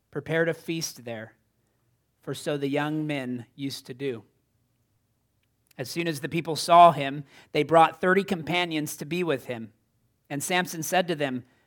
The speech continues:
"Let me now put a riddle to you. If you can tell me what it is within the seven days of the feast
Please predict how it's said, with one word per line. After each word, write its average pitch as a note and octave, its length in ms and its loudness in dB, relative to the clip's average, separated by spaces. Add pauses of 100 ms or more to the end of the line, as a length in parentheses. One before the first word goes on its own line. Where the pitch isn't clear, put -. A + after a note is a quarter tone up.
(440)
"Let F3 180 0
me G#3+ 60 -2
now G#3 200 6
put A3 200 6
a G3+ 40 6
riddle F3+ 300 6
to C#3 140 -12
you. A#2 260 -10 (880)
If C#3+ 160 -12
you A#3 100 0
can C4+ 180 2
tell G#3+ 220 8
me G3 140 2
what D#3+ 200 6
it G3 100 2
is D3 340 0
within D#3 300 -2
the D#3 100 -4
seven F#3 480 0
days E3 300 -4
of E3+ 100 -10
the G#3 100 -2
feast - 540 -10